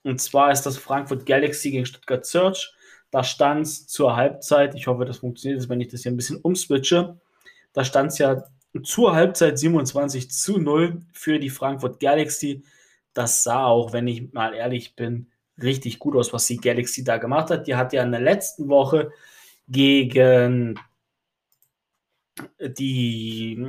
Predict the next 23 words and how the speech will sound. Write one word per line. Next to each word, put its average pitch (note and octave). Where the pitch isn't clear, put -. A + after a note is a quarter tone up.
Hamburg C3+
Seeded F#3+
Devils F3
gespielt E3+
und D3+
haben C#3
sich B2+
schwer D3
getan. D3+
Das B2
war B2
eine A#2+
richtige C3
Defensive-Schlacht. C3+
Ähm, C#3
über C3+
das C3+
Spiel D3+
soll C3
es B2
gar B2
nicht A2+
gehen. G#3+